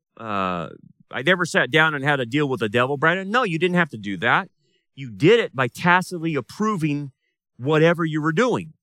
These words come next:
So let's say alcoholism. If someone don't, doesn't repent of alcoholism and they keep going deeper and deep, it can open them up to the demonic.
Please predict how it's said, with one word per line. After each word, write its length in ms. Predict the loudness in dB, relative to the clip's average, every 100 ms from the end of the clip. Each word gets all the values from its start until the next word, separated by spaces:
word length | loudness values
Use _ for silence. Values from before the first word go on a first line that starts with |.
| _
So 200 | -10 -4
let's 220 | 0 0 0
say 320 | 0 0 0 2
alcoholism. 920 | 4 4 0 -4 -2 -2 -6 -8 -16 _ _ _ _ _ _ _ _ _ _ _ _ _ _ _ _ _ _ _ _ _ _ _ _ _ _ _ 0
If 160 | 0
someone 760 | 0 4 4 4 2 0 -2 2
don't, 340 | 6 6 4 0
doesn't 340 | 4 4 2 -2
repent 420 | -2 2 0 0
of 100 | 0
alcoholism 720 | 4 4 4 2 2 -2 -4 -2
and 140 | 0 0
they 80 |
keep 220 | -2 -2 2
going 260 | 2 2
deeper 420 | 0 0 2 0 -2 -2
and 200 | 2 2
deep, 160 | 0 -8 2
it 240 | 2 2 -2
can 420 | 0 2 2 2
open 320 | 2 2 -2
them 180 | -2 2
up 220 | 0 0
to 100 | -6
the 120 | -4
demonic. 600 | -2 0 2 2 -2 -12